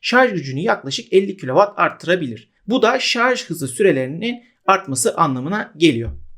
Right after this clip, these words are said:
Peki beş C şarj oranı nedir? C değeri bir bataryanın kapasitesine bağlı olarak şarj veya deşarj hızını ifade ediyor. Bir C bataryanın tam kapasitesinin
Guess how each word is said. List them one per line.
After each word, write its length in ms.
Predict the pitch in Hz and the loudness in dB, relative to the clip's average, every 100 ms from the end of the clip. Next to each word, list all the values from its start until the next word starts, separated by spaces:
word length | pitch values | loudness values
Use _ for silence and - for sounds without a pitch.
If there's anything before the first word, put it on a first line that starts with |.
| - - _ _ _ _ - | -20 -20 _ _ _ _ -8
Peki 320 | 294 196 120 | -6 -2 6
beş 260 | 247 311 - | 6 6 -2
C 160 | 240 | -4
şarj 320 | 226 233 226 | -2 -2 0
oranı 260 | 202 196 185 | -2 -2 -2
nedir? 320 | 127 233 226 | -4 -4 -4
C 300 | 139 269 311 | 2 2 2
değeri 380 | 262 202 185 185 | 4 4 4 0
bir 220 | 240 262 | -4 0
bataryanın 520 | 208 170 135 123 139 | 0 2 -2 -2 -8
kapasitesine 640 | 151 180 202 - 202 139 143 | -8 -6 -6 -6 -8 -2 2
bağlı 220 | 190 151 | 2 2
olarak 280 | 127 180 - | 2 0 0
şarj 360 | 226 226 214 | 0 0 0
veya 280 | 147 131 131 | 0 -2 0
deşarj 360 | 214 196 139 175 | 0 0 -4 -6
hızını 220 | 170 175 | -8 -8
ifade 340 | 180 147 139 | -2 -2 -2
ediyor. 300 | 139 131 - | -4 -6 -4
Bir 120 | 262 | -4
C 320 | 254 160 208 196 | -2 0 0 0
bataryanın 460 | 190 202 135 127 | 0 0 -2 -6
tam 200 | 131 214 | -8 -8
kapasitesinin 720 | - - 135 - 127 214 262 | -8 -8 -8 -8 -6 -2 -4